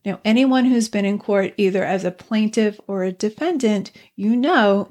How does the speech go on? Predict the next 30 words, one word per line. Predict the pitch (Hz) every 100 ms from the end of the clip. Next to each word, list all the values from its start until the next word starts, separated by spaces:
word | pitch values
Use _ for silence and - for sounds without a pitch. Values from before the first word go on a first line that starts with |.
| 202
this | 220 220 -
will | 233 214
consume | - 247 214 - 233 214 202
your | 196
life. | 180 175 - - - _ _ _ _ _ _ _ _ _ _ _ _ _ _ _ _ _
Now, | 240
there | 233 233
are | - 233
two | 226 247
types | 240 247 226 220
of | 214 -
defamation. | 196 190 190 180 175 - 185 185 -
There's | 185 180
libel | 185 190 196 208 220 226 220 226 -
and | 202 196
slander. | - - 170 156 - 107 _ - _
Slander | - - 311 415 320 262 247 -
covers | 254 226 226 220
the | 240
verbal | 214 233 226 233 262
form | 262 214 196
of | 185 180
defamation, | 185 180 185 175 180 190
so | 180 202 196
I'm | 208 202
not | 202 208 226
gonna | 240 233
go | 220 208
into | 196 185 190
that. | 190 175 - -